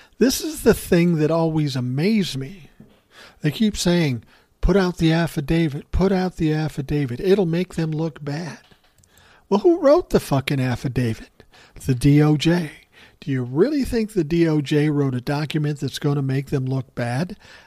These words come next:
I don't think so. <laughs> That's how oblivious these people are. They feel like they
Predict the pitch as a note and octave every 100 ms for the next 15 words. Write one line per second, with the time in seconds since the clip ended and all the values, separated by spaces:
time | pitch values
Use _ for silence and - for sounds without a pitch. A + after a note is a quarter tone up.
0 | _ _ F#3+ G3 G3+ - A3+ A3+ - -
1 | F#3+ C4 _ - _ _ - - _ -
2 | - - - - - - - _ - -
3 | - - E3+ G#3 - A3 F3+ C#3 C3 C#3+
4 | D#3 D3+ C3 - C#3 B2 A2 - C3 B2
5 | C3 B2 C3 C3 C3 _ _ _ _ _
6 | - - - D3 C3+ F#3+ G3 F3+ D#3+ -
7 | D#3+ C#3+